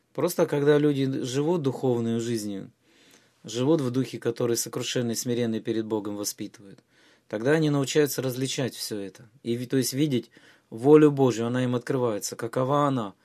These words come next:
в каждый конкретный момент времени. Так как Бог всё время хочет спасти душу человека, то по этой причине Он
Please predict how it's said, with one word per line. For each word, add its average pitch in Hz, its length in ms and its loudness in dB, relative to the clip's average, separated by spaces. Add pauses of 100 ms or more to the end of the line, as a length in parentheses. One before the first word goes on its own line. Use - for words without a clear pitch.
(220)
в - 100 -20
каждый 123 320 0
конкретный 113 520 -6
момент 110 360 -6
времени. 95 480 -10 (840)
Так 135 180 0
как 143 140 -2
Бог 139 260 4
всё - 220 0
время 143 320 2
хочет 123 360 -2
спасти 127 420 -4
душу 123 340 -2
человека, 131 640 -6 (760)
то 127 140 2
по 135 80 2
этой 139 260 4
причине 143 520 -2
Он 117 180 -2